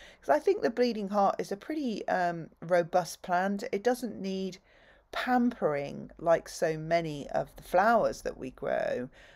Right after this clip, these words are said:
Um, the bleeding heart is not really that way inclined. Of course, I'm gonna be eating my <laughs> words, aren't I, if it doesn't come up? But the reason I wanted it in this pot is because I actually want to be able to see it when I'm having my coffee in the morning.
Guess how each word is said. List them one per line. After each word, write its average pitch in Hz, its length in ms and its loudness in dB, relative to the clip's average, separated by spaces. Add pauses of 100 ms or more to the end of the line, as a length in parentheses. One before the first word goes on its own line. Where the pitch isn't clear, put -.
(280)
Um, 143 540 -4 (100)
the 175 140 -10
bleeding 196 300 0
heart 160 320 -4
is 156 160 -8
not 151 500 -8 (100)
really 139 640 -4 (200)
that - 240 -2
way 117 200 0
inclined. 143 360 -4
Of - 60 -16
course, - 200 -4
I'm 160 140 0
gonna 170 160 0
be 139 140 -4
eating 135 220 -6
my 123 160 2
<laughs> 131 140 2
words, 196 360 2
aren't - 460 2
I, 254 220 6
if 196 220 -2
it 180 140 2
doesn't - 420 -2
come 143 240 -4
up? - 260 0 (720)
But 226 140 12
the 233 100 4
reason 294 260 4
I 226 80 10
wanted 202 360 2
it - 100 0
in 170 180 -4
this 165 240 -6
pot - 480 4
is 160 160 -6
because 165 340 -2
I 156 180 2
actually - 340 0
want 202 120 -4
to 190 60 -10
be - 80 0
able 147 120 2
to 160 80 -14
see - 180 -6
it 127 100 -2
when 143 120 -6
I'm 147 60 -10
having 147 280 -10
my 147 120 -8
coffee - 360 -14
in 143 220 -12
the 139 60 -10
morning. 127 580 -10